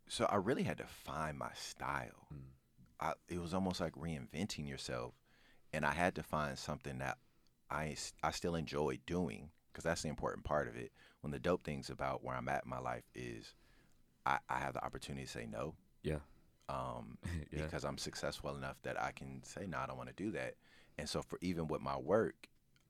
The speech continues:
Speaker 1: uh, I wanted to find a style that I still enjoy creating. Um, and so it's funny, I, I found that style, God, maybe, like, ten years, uh, I don't, I don't know, I will say ten years, but,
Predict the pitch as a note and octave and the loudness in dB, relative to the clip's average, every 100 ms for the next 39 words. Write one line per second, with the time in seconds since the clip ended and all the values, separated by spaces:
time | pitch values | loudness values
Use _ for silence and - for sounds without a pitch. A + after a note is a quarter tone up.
0 | - B1+ - - C2 C#2+ D2+ D2 C#2 - | -6 -4 -4 -2 0 2 2 -2 -4 -2
1 | C#2 B1+ - C#2 C#2+ C#2 C2 - B1+ C2+ | 0 -2 -2 0 2 2 0 -2 -2 -4
2 | - C#2+ - B1 - B1+ A1+ G#1+ - - | -6 -6 -6 -8 -4 -2 -2 -6 -14 -12
3 | - A2+ A2 - - - - - - - | -8 -8 -8 -10 -14 -20 -20 -20 -20 -18
4 | - - D3 C2 B1+ - - - - - | -18 -4 -2 0 -2 -6 -10 -14 -20 -20
5 | _ - - C2+ C2 C2 - - C2 B1+ | _ -20 -6 -2 -2 -4 -4 -2 -2 -2
6 | A#1+ A#1+ - - - - - - D2+ - | -6 -10 -18 -20 -20 -20 -20 -4 -2 -2
7 | - D#2+ D2+ C#2 C#2+ - - - - - | 0 0 2 2 2 0 -4 -2 0 4
8 | D#2+ D#2+ D#2 - - C#2+ C#2+ C2+ B1+ B1 | 4 6 2 0 -4 0 2 2 0 -2
9 | D2+ - - - _ _ _ - - - | -8 -18 -20 -20 _ _ _ -20 -20 -20
10 | _ - - _ - D#2 C#2+ C2 G#2+ C#2+ | _ -20 -20 _ -6 -2 0 0 -2 -2
11 | - - D#2 C#2 D2 - F2+ G2 G2+ G2 | -4 -6 -4 -4 -6 -8 -6 -4 -6 -4
12 | F2 C2+ - B1 A1+ A#1 - - C#2 A1+ | -4 -4 -4 -4 -4 -8 -6 -4 -4 -4
13 | C#2+ - A1+ - A1+ A1+ G1+ - A#1 | -8 -8 -10 -8 -10 -8 -10 -8 -6